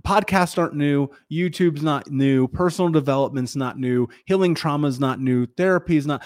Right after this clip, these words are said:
none of these things are new. It's not like I came up with something no one else has ever had before. Right. And I get, like, I may be the voice that you need. And that's really beautiful because I have those people in my life who are the voices that I need. But the truth is, like,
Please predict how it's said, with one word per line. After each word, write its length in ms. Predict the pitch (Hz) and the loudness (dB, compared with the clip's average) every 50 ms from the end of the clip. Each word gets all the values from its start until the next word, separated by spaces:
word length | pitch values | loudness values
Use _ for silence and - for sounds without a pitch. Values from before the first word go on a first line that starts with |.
| - - | -12 -6
none 200 | - 165 196 226 | -2 0 0 0
of 80 | 240 208 | 0 -2
these 160 | 208 185 160 | -4 -4 -2
things 240 | 185 190 185 170 160 | -2 -2 0 0 0
are 80 | 147 | 0
new. 220 | 147 156 151 131 117 | 0 0 0 -2 -2
It's 120 | 151 - | -4 -4
not 160 | 165 175 170 | -6 -6 -6
like 140 | - 190 175 | -6 -6 -4
I 80 | 175 156 | -4 -6
came 320 | - - - 165 151 160 | -6 -8 -8 -6 -4 -4
up 180 | 151 147 - - | -4 -4 -4 -6
with 120 | 143 127 | -6 -6
something 380 | - 160 147 139 - 143 139 139 | -4 -6 -6 -4 -4 -2 0 2
no 140 | 151 143 147 | 4 4 4
one 160 | 147 143 143 | 4 4 4
else 180 | 139 139 135 - | 2 0 0 -2
has 100 | 139 131 | -6 -6
ever 280 | - 131 135 131 135 | -6 -4 -4 -2 -2
had 320 | 120 113 131 135 139 147 139 | -4 -4 -4 -4 -4 -4 -4
before. 500 | 131 113 - - 107 92 80 - - - _ _ _ _ _ _ _ _ - | -6 -8 -8 -8 -12 -12 -12 -14 -16 -20 _ _ _ _ _ _ _ _ 2
Right. 180 | 139 139 147 - | 2 2 4 2
And 120 | 180 170 180 - | 0 -2 -2 0
I 80 | 165 160 | 0 2
get, 300 | 139 180 196 185 - 143 | 4 4 4 4 4 2
like, 180 | 135 131 - _ - | -4 -4 -4 _ -4
I 140 | 131 143 165 | -2 0 0
may 220 | 156 156 156 156 | 2 2 2 2
be 180 | 135 127 139 143 | 4 4 6 6
the 120 | 139 135 | 6 4
voice 300 | 117 113 120 123 131 - - | 2 2 0 -2 -2 -2 -4
that 140 | 139 - 120 | -8 -8 -6
you 120 | 120 120 | -8 -8
need. 340 | 113 107 104 110 127 147 - - | -6 -6 -6 -6 -6 -6 -6 -6
And 100 | 131 127 | -4 -4
that's 220 | 127 123 - - | -4 -4 -6 -8
really 320 | 123 120 127 135 139 139 131 | -6 0 2 2 2 2 0
beautiful 600 | 117 104 107 117 123 131 - - 170 175 175 - _ _ | -2 -4 -6 -6 -6 -6 -6 -4 -4 -4 -4 -4 _ _
because 220 | - 135 139 143 - | -6 -4 -4 -4 -4
I 180 | - 156 165 | -4 -4 -4
have 240 | 170 175 165 160 151 | -4 -2 -4 -2 0
those 180 | 147 151 147 - | 0 0 0 0
people 300 | - 156 147 - 139 131 | -2 -4 -2 0 0 0
in 40 | |
my 180 | 131 135 143 175 | 0 0 -2 -2
life 260 | 190 160 131 127 - | 0 0 -2 -2 -2
who 100 | - 143 | -2 -2
are 80 | 135 131 | -2 0
the 80 | 127 | 0
voices 440 | 123 117 131 131 131 - - 139 127 | -2 -2 -2 -2 -2 -2 -6 -8 -6
that 140 | 127 139 - _ - | -6 -6 -6 _ -8
I 180 | 156 165 202 240 | -6 -4 -2 -2
need. 360 | 196 135 104 92 71 - - _ - - - - _ _ _ - | -2 -4 -6 -8 -10 -14 -20 _ -20 -20 -20 -20 _ _ _ -6
But 200 | 151 131 165 170 | 0 0 0 0
the 40 | - | -2
truth 380 | 165 - - - 277 320 320 - | -6 -6 -6 -6 -6 -6 -4 -2
is, 220 | 143 127 120 120 | -2 -2 -2 -2
like, 120 | 131 117 | -4 -8